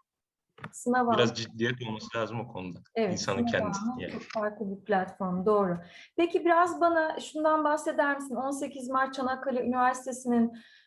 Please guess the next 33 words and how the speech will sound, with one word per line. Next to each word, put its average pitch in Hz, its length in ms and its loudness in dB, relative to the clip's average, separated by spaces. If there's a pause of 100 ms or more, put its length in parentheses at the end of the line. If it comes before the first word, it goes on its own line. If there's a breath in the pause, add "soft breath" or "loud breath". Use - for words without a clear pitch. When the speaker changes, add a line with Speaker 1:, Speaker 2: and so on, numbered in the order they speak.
(140)
Speaker 1:
e, 226 40 4 (840)
hani, 233 320 0 (440)
orada 240 600 4
kampüs 254 440 0
hayatı 269 460 2
nasıldır? 196 600 -4 (500)
E, 196 340 0 (320)
hani 220 440 -2 (100)
seviyor 254 360 4
musun 233 300 2
kampüs 202 440 0
hayatını? 180 800 2
E, 180 180 -6
sosyal 214 480 4
hayat 220 460 6
var 208 180 4
mı? 190 380 0
Gençler 214 360 -2
için 214 220 -2
bu 208 100 2
da 220 100 6
önemli 170 420 2
çünkü. - 500 -6 (1500 soft breath)
Speaker 2:
Ya 107 160 2
üniversite 127 500 6
bazında 175 300 4
mı 220 100 6
yoksa 196 180 2
şehir 147 360 4
bazında 135 400 0
da 131 100 -6
konuşayım 123 480 -2
mı? 87 140 -6